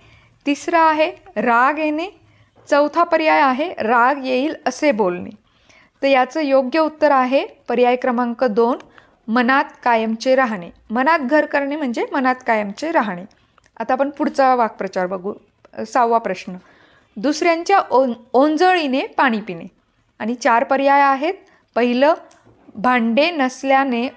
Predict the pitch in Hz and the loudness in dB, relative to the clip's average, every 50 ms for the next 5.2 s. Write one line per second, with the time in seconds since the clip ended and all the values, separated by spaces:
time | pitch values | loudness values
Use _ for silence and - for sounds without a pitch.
0 | - - 226 226 214 220 240 240 254 262 247 262 294 285 - 226 214 214 220 247 | -6 -4 -2 0 0 2 2 2 2 0 0 -2 -2 -2 -2 -2 0 -2 -2 -4
1 | - 254 240 254 277 330 - _ _ _ _ _ _ _ _ - 214 233 233 226 | -4 -4 -4 -4 -6 -6 -10 _ _ _ _ _ _ _ _ -6 -4 -2 0 0
2 | 262 262 214 214 269 277 285 320 - - _ _ _ _ _ _ - 208 196 247 | 0 0 2 2 4 4 2 0 -4 -10 _ _ _ _ _ _ -12 -6 -4 -4
3 | 269 - - 320 320 320 311 330 339 339 - 277 247 226 220 247 262 - 262 262 | -2 -2 0 2 2 2 2 0 -4 -2 0 0 0 2 0 -2 0 0 0 0
4 | 254 254 277 262 277 302 330 - _ _ _ _ _ _ _ - 208 220 240 233 | 0 -2 -4 -4 -4 -6 -8 -12 _ _ _ _ _ _ _ -4 0 0 2 2
5 | 247 254 311 320 | 2 4 2 2